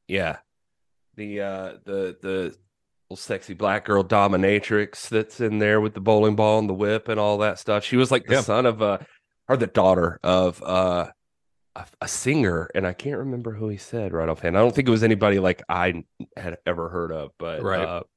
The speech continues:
Speaker 1: you know, it was another artist person, basically, that he knew and stuff like that. And the, the, the women chasing, uh, Fondo around at the beginning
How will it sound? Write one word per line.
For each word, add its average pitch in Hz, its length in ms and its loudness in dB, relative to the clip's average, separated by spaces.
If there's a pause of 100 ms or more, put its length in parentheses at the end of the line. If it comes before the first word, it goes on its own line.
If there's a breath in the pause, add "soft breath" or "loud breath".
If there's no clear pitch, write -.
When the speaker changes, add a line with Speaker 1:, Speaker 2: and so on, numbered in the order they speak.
Speaker 1:
you 98 120 0
know, 92 80 4
it 95 40 4
was 117 120 6
another 110 280 6
artist 87 420 2
person, 78 380 -14
basically, 69 520 -16
that - 100 -14
he - 100 -14
knew 65 340 -12
and - 180 -10 (440 soft breath)
stuff - 300 -4
like 85 180 -4
that. 85 280 -6
And 131 140 2
the, 120 100 -2
the, 110 540 -4
the 113 140 6
women 117 520 6
chasing, 101 760 -2 (880)
uh, 90 560 2
Fondo 127 600 4
around 92 400 4
at 90 80 -6
the 90 80 -14
beginning 85 680 -4